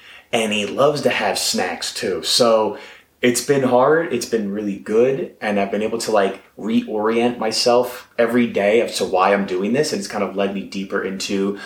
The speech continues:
like, oh, you know what? Maybe if I pray every time I wanna eat, now I'm praying forty-five times a day in between meals. So I'm, I'm gonna be levitating at the end of this Lent.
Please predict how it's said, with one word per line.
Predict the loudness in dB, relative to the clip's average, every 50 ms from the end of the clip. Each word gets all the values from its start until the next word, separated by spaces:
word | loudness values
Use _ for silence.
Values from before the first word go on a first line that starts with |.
| -14 -8 -2
like, | -2 0 0 0 -4 -6 -12 -16 _ _ _ _ _ -4
oh, | -2 0 2
you | 2 2
know | 2 4
what? | 4 2 2 0 -4 -14 _ _ -4
Maybe | -2 0 0 0
if | 0 0
I | 0 -2
pray | -2 -6 -8 -2 0 2 2 4 2 2
every | 0 -2 -6
time | -6 -4 -4
I | -4
wanna | -4 -4 -4 -4 -6 -8 -10
eat, | -12 -10 -10 -10 -10 -12 _ _ _ _ _ _ _ _ _ _ _ _ _ _ -4
now | 0 2 2 2
I'm | 2
praying | 2 2 2 2 2 0
forty-five | -2 -2 0 0 0 0 -2 -2 -2 -2 -4 -6
times | -6 -8 -8 -8 -8 -8
a | -8
day | -6 -6 -4 -4 -4 -4 -8 -10 -8 -6
in | -6 -6 -4
between | -6 -6 -2 -2 -2 0 0 -2
meals. | 0 -2 -2 -2 -2 0
So | 2 2 4 4 4 2 0 0 -4 -10 -18 -20 -20 -20 -20 -20 _ -2
I'm, | 0 0 0
I'm | 0 -2
gonna | 0 0 2 2
be | 2 0 0
levitating | -2 -2 -2 0 0 -2 -4 -4 -6 -6 -6 -6
at | -8 -8 -8
the | -8
end | -8 -8
of | -6 -6
this | -4 -2 0
Lent. | 0 0 0 -2 -6